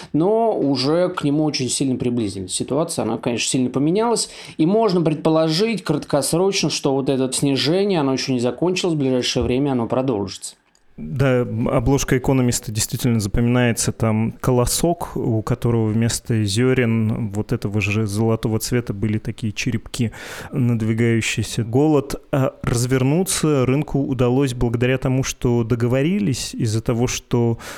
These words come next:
Speaker 2: рукотворные причины были нивелированы, из-за того, что ограничения на поставки из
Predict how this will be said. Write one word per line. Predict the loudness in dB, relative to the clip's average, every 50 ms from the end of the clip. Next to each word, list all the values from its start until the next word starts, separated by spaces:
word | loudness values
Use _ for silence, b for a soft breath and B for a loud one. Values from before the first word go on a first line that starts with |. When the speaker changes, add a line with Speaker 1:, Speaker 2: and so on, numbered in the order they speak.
| B B
Speaker 2:
рукотворные | -4 -4 -2 -2 -2 -2 2 2 2 2 2 2 2 2 2
причины | 2 0 0 0 0 0 2 2 2 0 0
были | 0 0 0 0 0 2 2
нивелированы, | 2 2 2 0 0 0 2 2 2 0 0 0 0 0 0 0 0
из-за | 0 -2 -4 -2
того, | -2 0 0 0
что | -2 -2 -2 -2
ограничения | 0 0 0 0 0 2 0 2 2 2 0
на | 0 0
поставки | 0 -2 -2 -2 -4 -4 -4 -6 -4 -2
из | -2 -2 -2 -2 -2 -2